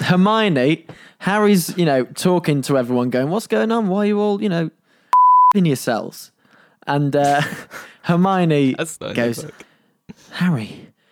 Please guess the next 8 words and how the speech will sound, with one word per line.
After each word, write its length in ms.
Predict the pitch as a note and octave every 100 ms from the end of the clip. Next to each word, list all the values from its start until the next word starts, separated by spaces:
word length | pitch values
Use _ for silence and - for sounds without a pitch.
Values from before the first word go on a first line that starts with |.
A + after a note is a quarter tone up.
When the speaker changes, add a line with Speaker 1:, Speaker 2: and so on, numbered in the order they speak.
| _ _ _ _ _ _ -
Speaker 1:
it's 180 | D3
his 260 | - F#3 D#3+
mark." 560 | C3 A#2 G#2+ G2+ - - _ _ _ _ _ _ _
Terrible 540 | - - C#3 B2 G#2 F#2+
performance 600 | - - G#2 G2 G2 -
here. 220 | G2 F#2+
I'm 140 | A2+
sorry. 400 | G#2 - A2 G2